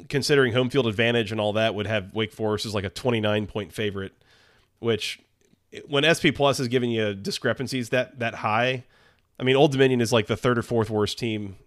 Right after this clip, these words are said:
in the country right now by those latest S P Plus projections. So, uh, that's,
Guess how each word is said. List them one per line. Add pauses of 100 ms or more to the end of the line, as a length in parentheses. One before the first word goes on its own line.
in
the
country
right
now
by
those
latest
S
P
Plus
projections.
So, (880)
uh,
that's,